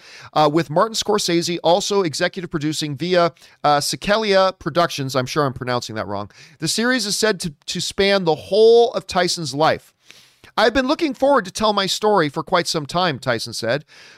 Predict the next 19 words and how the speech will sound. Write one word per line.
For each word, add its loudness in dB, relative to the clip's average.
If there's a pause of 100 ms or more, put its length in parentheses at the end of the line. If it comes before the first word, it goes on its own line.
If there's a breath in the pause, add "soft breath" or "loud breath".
"With 2
the 0
recent -2
launch 2
of 4
Legends -2
Only -2
League -2
and -2
the -4
excitement -2
from -6
fans -2
following 0
my 0
return -4
to -6
the -8
ring, -2